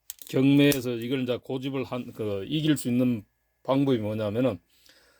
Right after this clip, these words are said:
사진으로 보는 것보다 저는 이거 손으로 만질 수가 있는 거거든요.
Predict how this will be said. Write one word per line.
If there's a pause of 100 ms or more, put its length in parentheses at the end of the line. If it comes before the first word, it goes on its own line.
(160)
사진으로
보는
것보다
저는
이거
손으로
만질
수가
있는
거거든요.